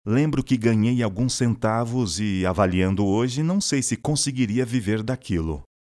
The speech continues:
Não sei se extrairia algo que tivesse o prazo de validade vencido.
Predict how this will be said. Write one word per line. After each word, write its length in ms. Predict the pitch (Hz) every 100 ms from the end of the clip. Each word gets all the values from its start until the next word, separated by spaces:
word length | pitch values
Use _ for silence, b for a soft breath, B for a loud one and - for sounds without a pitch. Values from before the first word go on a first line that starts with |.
| _ _ _ -
Não 200 | 139 185
sei 240 | - 151
se 120 | 143 127
extrairia 600 | - 120 120 101 107 98
algo 340 | 95 127 98
que 140 | 87 131
tivesse 500 | 143 80 113 127 120
o 60 |
prazo 460 | 110 113 127 110 117
de 120 | 113
validade 640 | 101 123 117 85 101 110
vencido. 720 | 104 123 120 - 95 71 82